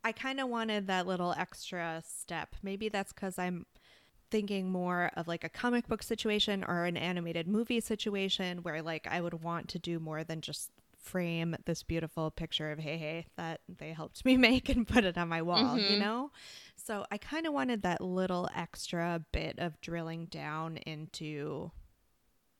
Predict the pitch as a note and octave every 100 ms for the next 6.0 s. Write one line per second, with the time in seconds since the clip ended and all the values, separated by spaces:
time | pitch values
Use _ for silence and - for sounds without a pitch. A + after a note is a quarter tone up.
0 | _ - - _ _ _ _ _ _ -
1 | G#3+ A3+ D4 G3+ - D#3 F3 E3 F3 F3
2 | E3 E3 D#3+ D#3+ - - F3+ A3+ - -
3 | G2 - _ _ _ _ _ _ _ _
4 | _ _ _ - - _ - G#3+ A3 -
5 | G3+ G#3 - F#3 D#3+ - - D3+ D3